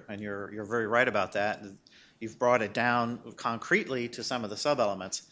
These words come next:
um, but it's, it's very true. Uh, does that mean then that we should forsake, uh, what I think in your paper you call exquisite systems, you know, the, uh, the more expensive ones?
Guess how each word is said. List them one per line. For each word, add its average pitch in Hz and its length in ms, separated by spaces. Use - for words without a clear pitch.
um, 104 380
but 113 200
it's, - 560
it's 135 300
very 127 300
true. 104 320
Uh, 110 300
does 151 320
that 151 240
mean 151 280
then 110 260
that 104 120
we 120 120
should 120 200
forsake, 123 760
uh, 107 420
what 117 400
I 113 80
think 113 220
in 120 100
your 117 140
paper 120 240
you 113 60
call 113 200
exquisite 104 480
systems, - 560
you 110 60
know, 98 160
the, 101 260
uh, 107 200
the 117 100
more 110 240
expensive 101 560
ones? - 260